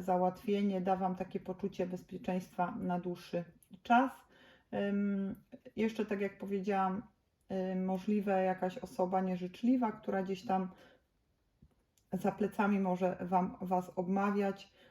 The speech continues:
ale to nie jest nic takiego jakiegoś strasznego. Ona po prostu, taka burza w szklance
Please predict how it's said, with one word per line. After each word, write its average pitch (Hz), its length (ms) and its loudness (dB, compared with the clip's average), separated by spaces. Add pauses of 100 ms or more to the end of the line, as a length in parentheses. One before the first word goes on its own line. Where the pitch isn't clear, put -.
ale 285 220 2
to 294 100 -2
nie 294 140 2
jest 262 240 6
nic 220 180 4
takiego 202 340 2
jakiegoś 185 580 2
strasznego. 190 720 -2
Ona 190 320 4
po 180 100 -6
prostu, 185 680 -2
taka 175 240 -2
burza 180 520 0 (200)
w - 60 -20
szklance 170 560 -6